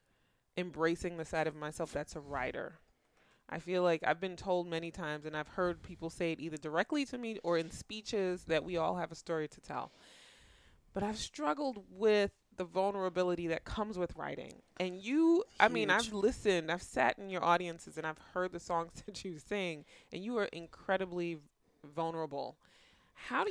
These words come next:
Speaker 1: how
Speaker 2: 'Cause I'm
Speaker 1: did
Speaker 2: not
Speaker 1: you get
Speaker 2: twenty
Speaker 1: there?
Speaker 2: anymore. You know, I'm not twenty anymore. And, yeah, I mean,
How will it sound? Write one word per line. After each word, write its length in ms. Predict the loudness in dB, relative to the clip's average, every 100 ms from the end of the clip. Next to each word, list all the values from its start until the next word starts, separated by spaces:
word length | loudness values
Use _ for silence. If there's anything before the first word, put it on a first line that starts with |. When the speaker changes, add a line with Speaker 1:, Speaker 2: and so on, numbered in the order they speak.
| -4 -2
Speaker 1:
how 60 |
Speaker 2:
'Cause 100 | 4
I'm 60 | 8
Speaker 1:
did 40 |
Speaker 2:
not 220 | 8 6
Speaker 1:
you 60 | 6
get 80 | 4
Speaker 2:
twenty 220 | 6 6
Speaker 1:
there? 240 | 6 4
Speaker 2:
anymore. 280 | 2 0 -4 -10 _ _ _ -20 -20 _ _ _ -20 -10
You 140 | -6
know, 260 | -4 -4 -8 -8
I'm 80 | -4
not 160 | -4
twenty 280 | -4 -8 -8
anymore. 520 | -10 -10 -12 -12 -14 -18 _ _ _ -20 _ _ _ _ _
And, 420 | -2 2 2 -2 -8 _ _ _ _ _ _ _ _ _ -4
yeah, 340 | 2 4 4
I 100 | 2
mean, 220 | 2 0